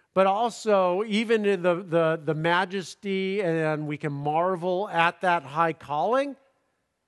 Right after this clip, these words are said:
also the reality is there's no plan B. We are it. We are the invitation. If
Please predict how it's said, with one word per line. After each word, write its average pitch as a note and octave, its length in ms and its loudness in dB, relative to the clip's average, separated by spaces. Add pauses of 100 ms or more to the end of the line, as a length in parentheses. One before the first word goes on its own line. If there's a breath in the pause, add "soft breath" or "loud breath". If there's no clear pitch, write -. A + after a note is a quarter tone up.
(320)
also B3 400 2
the G3 120 0
reality E3+ 540 0
is D#3+ 540 -2 (320)
there's F3 240 -2
no F#3+ 200 4
plan E3 480 0
B. B2 300 -4 (1400)
We F#3 240 0
are F3 140 4
it. E3+ 180 0 (1080)
We G#3 240 0
are G3+ 320 4
the F3+ 180 -2
invitation. F3 760 -4 (1700)
If D#3+ 260 -4